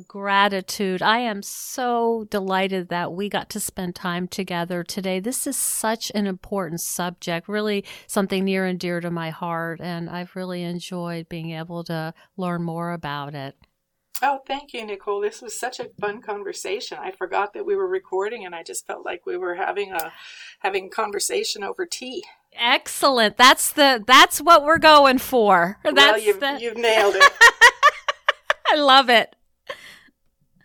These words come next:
Speaker 1: Since this interview, I've been more intentional about choosing kindness. It's really been interesting because I consider myself a pretty kind person,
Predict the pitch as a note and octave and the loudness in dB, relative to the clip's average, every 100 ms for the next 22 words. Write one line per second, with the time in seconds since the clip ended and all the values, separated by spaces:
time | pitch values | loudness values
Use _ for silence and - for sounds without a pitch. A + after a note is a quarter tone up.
0 | _ _ _ _ _ _ _ - - - | _ _ _ _ _ _ _ -20 -20 -20
1 | - D4+ D#4+ F#4 D#4+ A3+ A3+ A3+ G3+ F3+ | -8 -6 -2 -2 0 0 0 -2 -2 -4
2 | E3+ E3+ E3+ F3 G3 A3 - E3+ F3 - | -2 -2 -2 -2 -2 -4 -4 -6 -4 -6
3 | F#3 E3 E3 D#3 D#3 - - - B3 C4+ | -6 -6 -6 -4 -4 -4 -6 -2 -2 -2
4 | A#3+ D3 - C3+ B2 A#2+ A2+ A#2 - - | -2 -6 -10 -16 -14 -16 -16 -18 -16 -16
5 | - _ _ _ _ _ - _ F3+ - | -16 _ _ _ _ _ -20 _ -6 -4
6 | F#3 A3 D4+ D#4 B3+ A3+ G#3+ C4 - G#3+ | 2 4 4 4 4 4 4 0 -4 -6
7 | - - D#3+ D#3 D#3+ - F#3+ G3 G#3 - | -6 -4 -4 -2 -4 -2 0 0 0 -2
8 | A3+ - D4+ F#4 F4+ A3 G3 - F3+ F#3 | -2 0 -2 -2 0 0 0 0 0 0
9 | F3 - A#3 A3 G#3+ - F#3+ F3+ F3 - | -6 -4 -4 -4 -6 -4 -4 -2 -4 -6
10 | - G3+ A3+ - - A2+ C3 | -14 -10 -8 -8 -10 -14 -18